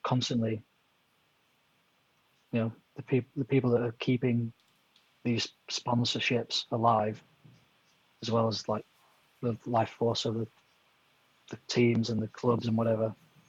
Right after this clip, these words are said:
but they're kind of not always treated fairly or with the right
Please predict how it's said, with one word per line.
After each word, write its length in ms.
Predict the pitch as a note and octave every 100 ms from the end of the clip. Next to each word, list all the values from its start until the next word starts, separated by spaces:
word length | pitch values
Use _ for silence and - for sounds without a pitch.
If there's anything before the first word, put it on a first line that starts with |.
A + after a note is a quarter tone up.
| _
but 100 | A#2 C3
they're 80 |
kind 220 | A#2+ A#2 A#2
of 120 | G#2+ _ _ - - - - _ -
not 240 | A#2 - _ _ _ _ _ -
always 260 | C3 B2 -
treated 360 | D3 C3 A2+ - - -
fairly 360 | C3 B2+ A#2+
or 80 | A2+
with 200 | A2 A2
the 80 | A#2+
right 240 | A#2 A#2+